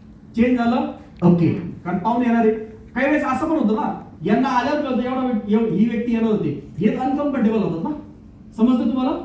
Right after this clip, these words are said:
So चेंज झालं पहिली, चेंज झालं म्हणजे समजून जातं त्यांना कोणतरी मोठा माणूस येणार आहे, काहीतरी माहिती सांगणार आहे.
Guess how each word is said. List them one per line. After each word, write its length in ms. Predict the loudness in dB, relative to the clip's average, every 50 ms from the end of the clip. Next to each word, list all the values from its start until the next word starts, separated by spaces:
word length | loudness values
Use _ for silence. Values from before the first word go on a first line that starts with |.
| -12 -14 -16 -16 -16 -16 -8 -4 -2
So 80 | 0
चेंज 260 | 2 2 2 2 4 4
झालं 240 | 4 4 2 0
पहिली, 440 | 0 0 2 4 4 4 4 4 0
चेंज 360 | -2 -2 0 2 2 4 4
झालं 320 | 4 4 2 2 0 0 -4 -6 -10 -12 -6
म्हणजे 180 | -2 0 0
समजून 320 | 0 0 0 0 0 0 0
जातं 220 | 0 0 -2 -2
त्यांना 200 | 0 0 0 0
कोणतरी 340 | 0 -2 -2 0 0 2 2
मोठा 200 | 2 2 2 2
माणूस 240 | 2 2 0 0 0
येणार 180 | 0 0 0
आहे, 120 | -2 -4 -6 -8 -14 -18 -20 -20 -20 -20 -20 -16 -2 0
काहीतरी 260 | 2 4 4 4 4
माहिती 240 | 4 4 4 2 4
सांगणार 320 | 2 4 6 6 4 4
आहे. 140 | 2 -2